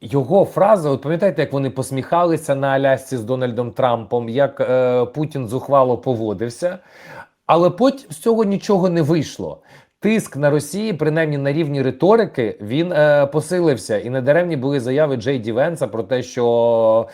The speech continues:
м, у Трампа закінчується терпіння. Трамп особисто нічого не говорив.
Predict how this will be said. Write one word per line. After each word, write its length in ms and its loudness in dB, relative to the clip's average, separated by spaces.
м, 60 -18
у 80 -4
Трампа 380 2
закінчується 640 -4
терпіння. 580 -6
Трамп 300 2
особисто 480 -2
нічого 440 -2
не 100 -4
говорив. 420 -2